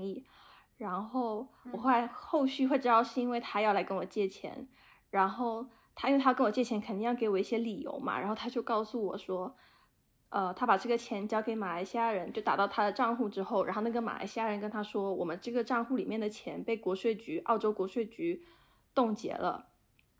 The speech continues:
Speaker 1: 因为国税局觉得他们这笔就是，呃，不明的大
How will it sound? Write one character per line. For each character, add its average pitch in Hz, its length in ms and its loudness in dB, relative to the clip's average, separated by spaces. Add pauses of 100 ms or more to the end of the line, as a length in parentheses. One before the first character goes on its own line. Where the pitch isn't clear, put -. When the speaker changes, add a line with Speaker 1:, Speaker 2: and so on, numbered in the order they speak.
(580)
Speaker 1:
因 233 140 2
为 247 160 4
国 214 160 2
税 262 200 4
局 196 180 -6
觉 185 120 0
得 196 280 -4
他 - 160 -2
们 226 120 0
这 240 140 2
笔 202 220 -6
就 214 160 2
是， 208 400 0 (300)
呃， 196 140 10
不 226 240 0
明 190 220 0
的 202 100 2
大 214 500 4